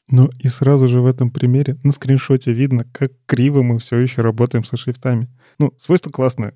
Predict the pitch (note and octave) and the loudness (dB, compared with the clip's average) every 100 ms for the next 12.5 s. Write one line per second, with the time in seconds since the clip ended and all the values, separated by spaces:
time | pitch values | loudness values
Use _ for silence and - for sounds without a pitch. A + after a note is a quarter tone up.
0 | - A#2+ A#2+ C3 B2+ A2 B2 A#2 A2+ - | -6 -4 -2 0 0 -2 -4 -2 -2 -4
1 | G#2 A2 A#2+ A#2 A2+ A#2+ B2 B2 C3+ B2+ | -6 -2 0 0 -2 -2 0 2 2 2
2 | A2+ G#2+ A#2+ A#2+ A#2 A#2 A#2 - - A#2 | 0 -4 -8 -6 -2 0 -2 -6 -8 -4
3 | A2+ A#2 C3+ B2 G#2+ G#2 G#2 - G3+ - | 0 0 2 2 2 0 -4 0 -2 -2
4 | _ - B2 - C3+ A#2 G#2+ A2+ A2 A#2+ | _ -2 -2 -2 -4 -2 -2 -2 -2 -4
5 | A2+ F3+ D3+ G#2 G#2 A2 B2 - B2+ B2+ | -2 0 2 0 -2 -2 -2 -2 0 0
6 | C3+ - C3+ A#2+ - G#2+ G2+ G#2 G#2+ G#2 | 0 -2 0 0 -4 -10 -6 -4 -2 -4
7 | G2+ _ - C3 - - B2+ A#2 G#2+ G2 | -6 _ 0 0 -2 -4 -2 2 0 0
8 | G2 A2 G2 A#2 D#3 B2+ G#2+ - G2+ A2+ | -4 -6 -2 2 4 2 0 -2 0 2
9 | A#2+ - A#2 - B2+ B2 A#2+ A#2 G#2 F#2+ | 0 -2 -4 -4 -6 0 2 4 2 0
10 | G2+ - - A#2 A#2+ A#2 A2 G#2+ - A#2 | -4 -10 -2 2 2 0 -2 -2 -6 -2
11 | B2 G#2+ A2 - A2 G#2+ - A#2+ A2+ G2+ | -2 0 -4 -8 -6 -6 -4 0 0 0
12 | - G2 - G3+ D#3 | -4 -10 -2 0 0